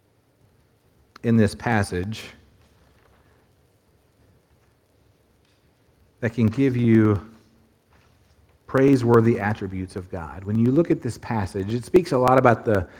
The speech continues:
the person who is righteous or following God, uh, but there's much to pull out from this passage,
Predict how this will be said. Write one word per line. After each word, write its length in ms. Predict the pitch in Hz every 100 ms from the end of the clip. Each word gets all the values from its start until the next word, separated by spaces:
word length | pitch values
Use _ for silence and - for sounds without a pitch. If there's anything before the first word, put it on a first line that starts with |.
| - -
the 80 |
person 420 | - - 139 - 120
who 220 | 113 110
is 300 | 104 95 - - - -
righteous 560 | 113 117 113 - 117 -
or 80 | 101
following 680 | - 120 120 110 107 98 87 - - 110
God, 600 | 110 104 101 98 104 95 - _ _ _ _ _ _ _ _ _ 101
uh, 120 | 107
but 120 | 113
there's 200 | 123 110
much 360 | 120 127 139 -
to 100 | 123
pull 260 | 120 113
out 300 | 110 113 117
from 140 | - 98
this 120 | 85
passage, 480 | 101 90 87 92